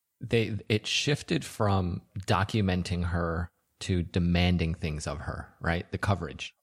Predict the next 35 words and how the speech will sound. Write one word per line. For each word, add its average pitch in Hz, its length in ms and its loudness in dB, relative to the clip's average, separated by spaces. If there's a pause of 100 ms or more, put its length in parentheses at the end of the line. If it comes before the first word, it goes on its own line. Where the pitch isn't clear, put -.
(800)
You, 104 140 0
you 101 180 -4
get 101 180 2
to 98 100 0
that 92 200 2
level, 95 380 2
and, 82 320 0
and 95 180 0
you 92 80 0
don't 107 320 2
get 113 220 0
to 123 100 0
just 95 400 0 (480)
produce 98 380 2
your 98 120 0
music 92 560 2
and, 85 320 0
and 85 200 2
share 95 360 0
that 90 240 2
with 85 160 0
the 82 100 -2
world. 87 460 2
At, 73 240 -2
at - 260 0
some 107 320 2
point, 95 400 0 (560)
there's 92 220 2
some 110 260 2
threshold 92 680 2
with 87 160 0
levels 90 440 2
of 82 120 -2
fame 101 400 2
where 82 500 2